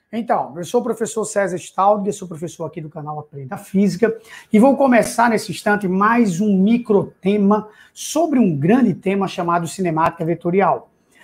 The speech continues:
Nesse vídeo, a gente vai conversar sobre a velocidade vetorial instantânea. Fizemos já um vídeo sobre a velocidade vetorial média, procura na nossa playlist.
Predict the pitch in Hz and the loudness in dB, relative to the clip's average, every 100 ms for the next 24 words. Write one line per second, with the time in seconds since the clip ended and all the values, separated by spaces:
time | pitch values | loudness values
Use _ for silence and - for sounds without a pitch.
0 | _ - 185 190 165 160 190 151 160 175 | _ 0 0 2 -2 0 0 2 0 0
1 | 180 180 180 170 160 - 160 - 165 165 | -4 -4 -2 -4 -4 -4 -4 -4 -6 -2
2 | 165 165 - 170 262 226 202 202 202 180 | 0 -2 0 0 2 4 2 4 2 2
3 | 170 190 220 - 196 180 - 202 196 202 | 2 2 0 -6 -8 -8 -4 -4 -2 -2
4 | 208 165 127 _ _ _ - 208 156 165 | -2 -4 -6 _ _ _ -6 -2 2 2
5 | 202 196 160 175 185 156 233 247 202 226 | 4 2 4 4 4 4 2 2 0 0
6 | 214 190 190 185 170 170 165 175 170 165 | 0 0 -2 -2 -4 -2 -4 -4 -2 0
7 | 151 156 185 277 294 _ _ 147 - 190 | 0 0 2 0 -4 _ _ -14 -8 0
8 | 208 214 202 190 185 185 233 185 190 - | 2 2 2 2 0 -2 0 2 0 -4